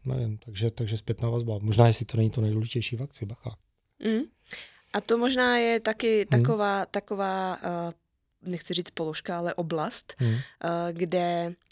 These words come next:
Speaker 2: a často organizátoři, z-, obzvláště ti méně zkušení, naráží,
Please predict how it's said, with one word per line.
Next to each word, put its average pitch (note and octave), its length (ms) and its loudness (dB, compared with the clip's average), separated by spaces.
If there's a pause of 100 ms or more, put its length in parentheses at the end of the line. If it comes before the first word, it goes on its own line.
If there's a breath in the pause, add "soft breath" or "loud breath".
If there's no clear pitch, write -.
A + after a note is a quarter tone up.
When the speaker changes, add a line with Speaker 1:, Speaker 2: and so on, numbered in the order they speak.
(180)
Speaker 2:
a D#3+ 160 -6
často - 320 0
organizátoři, F3 880 -2
z-, E3+ 240 -4 (260)
obzvláště F3 540 -2
ti - 140 -10
méně E3+ 240 -4
zkušení, F3 480 -4
naráží, E3 760 -8